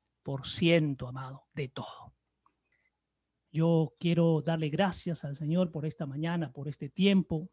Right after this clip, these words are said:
por esta palabra que, que ha permitido compartir en esta mañana. Siempre digo yo, la palabra tiene que ser para edificar. Es decir, una palabra tiene que traer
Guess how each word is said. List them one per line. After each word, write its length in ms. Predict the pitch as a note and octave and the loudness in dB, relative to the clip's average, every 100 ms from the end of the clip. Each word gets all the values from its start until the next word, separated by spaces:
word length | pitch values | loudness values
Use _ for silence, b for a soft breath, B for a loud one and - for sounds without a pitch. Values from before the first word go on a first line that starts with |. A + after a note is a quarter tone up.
| _ _ _ _ _ _ _ - | _ _ _ _ _ _ _ -18
por 160 | D#3 | -14
esta 340 | D#3+ - E3 - b b b b _ - | -10 -8 -8 -8 b b b b _ -12
palabra 960 | C#3+ F3 G3 F#3 F3+ D3 - - - - | -6 -2 0 2 0 -2 -8 -16 -18 -12
que, 280 | D#3+ C#3+ C3 b b b b b b b _ _ | -8 -8 -8 b b b b b b b _ _
que 120 | E3 | 0
ha 60 | D#3 | 4
permitido 920 | F3+ E3 D3+ F3 F3+ F3 E3 D3 C3 - | 6 4 2 6 8 10 8 6 2 -2
compartir 560 | D#3 C#3+ D3 - F3+ | -2 0 0 2 2
en 120 | D3+ | 2
esta 160 | D#3 E3 | 0 0
mañana. 560 | C#3+ D3+ F#3 F3 E3 - b b b b b _ - | 0 4 4 4 2 -4 b b b b b _ -8
Siempre 340 | - F3 E3 | 0 4 4
digo 220 | D#3+ E3 | 4 4
yo, 160 | E3 E3+ | 6 6
la 120 | D#3+ | 4
palabra 360 | C#3+ D3+ D#3+ D#3 | 0 0 2 0
tiene 260 | D#3+ D#3 | 0 -2
que 120 | D3 - | -2 -4
ser 300 | E3 D#3+ - | -4 -4 -6
para 340 | D#3 C#3+ C#3+ | -8 -4 -4
edificar. 680 | D3 D3 D#3+ - C#3 - - - _ | -4 -4 -6 -6 -8 -10 -18 -20 _
Es 140 | E3+ D3 | -2 -2
decir, 400 | D3 F#3 F3 - b b b - | -2 -4 -6 -8 b b b 0
una 240 | F3+ F#3 | 2 2
palabra 360 | D#3+ F3+ F3+ D#3 | 4 4 4 2
tiene 220 | F3 F3 | 0 0
que 100 | D#3 | -2
traer 400 | D3 D3+ E3+ | -2 0 0